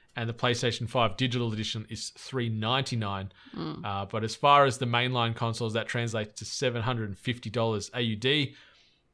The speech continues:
Speaker 1: which I, I thought was gonna be at eight hundred bucks, so anything under that, I'm happy. Um,
Speaker 2: Yeah.
Speaker 1: like, it's still a good chunk of change, but yeah,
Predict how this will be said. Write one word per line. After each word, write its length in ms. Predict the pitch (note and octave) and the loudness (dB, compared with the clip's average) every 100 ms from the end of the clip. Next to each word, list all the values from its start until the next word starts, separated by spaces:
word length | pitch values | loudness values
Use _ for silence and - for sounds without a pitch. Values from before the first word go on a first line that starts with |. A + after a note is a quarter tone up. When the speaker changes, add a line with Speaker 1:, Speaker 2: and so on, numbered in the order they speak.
| _ _ - | _ _ -2
Speaker 1:
which 540 | D3 D#3+ - - - _ - _ _ _ | 0 2 -2 -4 -8 _ -20 _ _ _
I, 320 | - E3 E3 D#3 | 4 6 6 6
I 140 | D#3+ F#3 | 6 6
thought 140 | F#3+ | 6
was 100 | C#3 | 6
gonna 160 | D3 C#3 | 4 4
be 100 | C3 | 4
at 80 | A#2+ | 4
eight 140 | C3 C3 | 2 2
hundred 160 | B2+ | 2
bucks, 300 | A#2 D3+ - | 4 2 2
so 80 | C3+ | -4
anything 240 | B2+ A#2+ A2+ | -2 -2 -2
under 180 | B2 | 0
that, 220 | B2+ D3 - | 2 0 0
I'm 80 | A#2 | -2
happy. 380 | C3 - D#3 - _ _ - | -2 -2 -4 -6 _ _ -10
Um, 240 | A2+ A2 | -6 -2
Speaker 2:
Yeah. 140 | G3+ D3+ - | -2 -2 -6
Speaker 1:
like, 120 | - | -10
it's 80 | - | 0
still 180 | F#3 | 2
a 60 | C3+ | 4
good 180 | C3+ C3+ | 2 0
chunk 200 | D3 A2+ | 0 0
of 60 | |
change, 480 | - D3+ C3 A#2+ A#2 | -2 0 2 -2 -2
but 320 | A#2 A2+ - _ - - - - - - _ _ | -2 -2 -4 _ -20 -20 -20 -20 -20 -20 _ _
yeah, 280 | A#4+ G#4 | 2 4